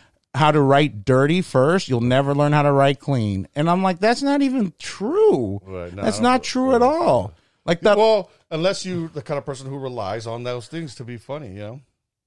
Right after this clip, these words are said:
Speaker 1: Well, I mean, but yeah, that's the thing, though. There's a lot of people that will use, like, foul language and vulgarity and profanity to,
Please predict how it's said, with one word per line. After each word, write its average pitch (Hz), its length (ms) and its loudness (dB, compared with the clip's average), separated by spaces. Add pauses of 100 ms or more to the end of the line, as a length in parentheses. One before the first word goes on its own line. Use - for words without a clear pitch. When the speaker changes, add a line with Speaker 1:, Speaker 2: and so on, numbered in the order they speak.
Speaker 1:
Well, 202 220 2
I 196 60 4
mean, 208 200 2
but 185 160 0
yeah, 220 140 2
that's 202 180 0
the 196 60 0
thing, 240 240 2
though. 185 80 2
There's 143 180 2
a 147 40 -4
lot 156 140 4
of 156 60 -2
people 175 220 -4
that 156 140 2
will 147 100 0
use, 156 360 -2
like, 131 280 0
foul 156 320 4
language 151 480 0
and 131 80 -2
vulgarity 139 640 0
and 127 100 0
profanity 143 680 0
to, 131 640 0